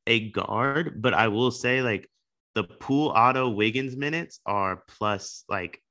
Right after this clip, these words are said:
a million. It's crazy. Like, those three are playing really fucking good together and just really good in general. So,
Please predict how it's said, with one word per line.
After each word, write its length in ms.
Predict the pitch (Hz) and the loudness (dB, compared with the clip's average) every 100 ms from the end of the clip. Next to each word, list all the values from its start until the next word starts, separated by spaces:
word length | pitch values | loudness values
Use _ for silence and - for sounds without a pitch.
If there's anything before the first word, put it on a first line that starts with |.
| _ | _
a 100 | 92 | -8
million. 760 | 87 90 90 85 87 - - - _ | -8 -10 -8 -10 -12 -16 -18 -20 _
It's 240 | 120 117 - | -2 -2 -8
crazy. 680 | - - 101 85 85 90 | -16 -2 -2 -2 -6 -10
Like, 280 | 87 90 - _ _ _ _ _ _ _ _ _ - | -6 -6 -6 _ _ _ _ _ _ _ _ _ -18
those 500 | 101 120 156 165 - | 0 4 4 2 -2
three 520 | 131 135 156 185 - 101 | -2 0 0 -2 -4 -4
are 120 | 104 | -6
playing 460 | - 104 101 98 95 | -4 -2 0 -2 -4
really 400 | 98 107 107 95 | 0 2 2 0
fucking 340 | - 90 87 | -6 -10 -10
good 160 | 80 82 | -12 -14
together 420 | - - - 78 - | -14 -12 -10 -8 2
and 140 | 143 | 4
just 160 | 156 127 | 4 0
really 200 | 135 123 | 0 2
good 140 | 117 | 0
in 140 | 104 87 | -2 -8
general. 340 | 85 80 82 | -12 -14 -20
So, 360 | - 92 87 | -12 -10 -10